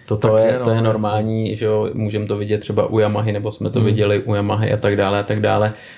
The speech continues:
Speaker 2: Eh, jak třeba potom na to továrna reaguje, že, že tam to te-,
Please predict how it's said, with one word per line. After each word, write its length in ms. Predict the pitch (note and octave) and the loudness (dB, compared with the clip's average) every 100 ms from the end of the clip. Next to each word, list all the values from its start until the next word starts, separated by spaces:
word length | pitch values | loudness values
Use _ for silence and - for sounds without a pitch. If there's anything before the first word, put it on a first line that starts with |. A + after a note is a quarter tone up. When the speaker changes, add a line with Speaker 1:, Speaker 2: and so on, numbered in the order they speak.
| - | -4
Speaker 2:
Eh, 240 | A2 G#2 G#2 | 0 2 2
jak 120 | G#2 | 0
třeba 240 | - A#2 | 0 0
potom 300 | A#2 A2 A2 | 0 -2 0
na 80 | G#2+ | 0
to 200 | G#2+ A2 | 0 -2
továrna 640 | - G#2+ A2 A2 A2 A2 | 0 0 2 0 0 0
reaguje, 500 | A2 G#2+ G#2+ G#2+ G#2+ | 0 -2 -2 0 0
že, 220 | G#2+ G#2 A2 | 0 -2 -2
že 140 | G#2 | -4
tam 200 | G#2 G#2 | -4 -6
to 100 | A2 | -6
te-, 140 | A2 | -4